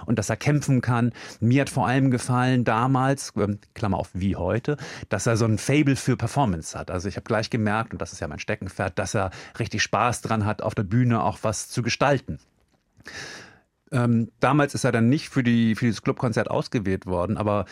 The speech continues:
er, äh, Trong konnte sich tatsächlich an diesen Artikel erinnern und,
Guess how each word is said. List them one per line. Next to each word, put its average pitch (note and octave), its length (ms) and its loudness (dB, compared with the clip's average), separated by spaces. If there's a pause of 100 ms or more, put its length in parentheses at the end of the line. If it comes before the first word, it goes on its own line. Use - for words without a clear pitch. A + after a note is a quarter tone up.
(160)
er, - 240 -4
äh, G#2 220 -2
Trong D#3+ 280 4
konnte D3+ 260 2
sich B2+ 120 -4
tatsächlich C#3 580 0
an B2+ 80 2
diesen A#2+ 180 0
Artikel G#2 400 -2
erinnern F2+ 440 -4 (360)
und, B2 720 2